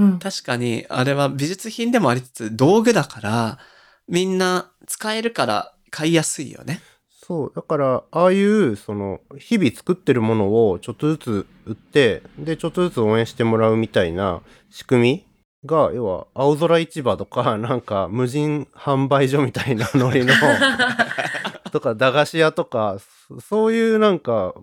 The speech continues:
Speaker 3: 僕はね、結構そういう面が見えるんですよね。なんかその、エヌエフティーっていうと、なんか、金、金みたいな空気あるけど、どっちかっていうと、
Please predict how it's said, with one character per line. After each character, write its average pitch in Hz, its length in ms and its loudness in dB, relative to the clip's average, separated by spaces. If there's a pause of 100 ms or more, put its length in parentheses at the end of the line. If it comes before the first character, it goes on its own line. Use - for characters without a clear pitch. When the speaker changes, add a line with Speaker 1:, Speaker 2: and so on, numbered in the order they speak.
(260)
Speaker 3:
僕 143 260 -6
は 214 140 4
ね、 147 180 2
結 170 260 -4
構 104 160 -4
そ 165 200 -6
う 196 80 2
い 202 60 4
う 196 80 4
面 135 480 2
が 92 340 -2
見 110 240 0
え 117 80 4
る 101 100 0
ん 85 80 -4
で 85 80 -6
す - 100 -14
よ 82 80 -10
ね。 90 100 -8
な 117 100 -6
ん 113 60 -4
か 95 100 -2
そ 98 140 -6
の、 95 180 -2
エ 131 80 -2
ヌ 156 80 2
エ 170 60 4
フ - 60 -16
テ 196 120 2
ィ - 40 4
ー - 20 -8
っ - 20 -12
て 120 100 0
い 110 40 6
う - 20 -10
と、 95 280 0 (500)
な 110 100 0
ん - 20 -12
か、 101 80 -6
金、 143 320 0
金 139 240 2
み 139 140 2
た 123 120 0
い 98 60 0
な 92 80 -4
空 117 240 -2
気 90 320 -6 (520)
あ - 80 0
る 131 100 4
け 123 160 -2
ど、 113 480 0
ど 135 140 -4
っ - 100 -12
ち - 100 -20
か - 140 -4
っ 208 40 -4
て 214 200 -2
い 214 40 6
う 214 80 4
と、 214 380 2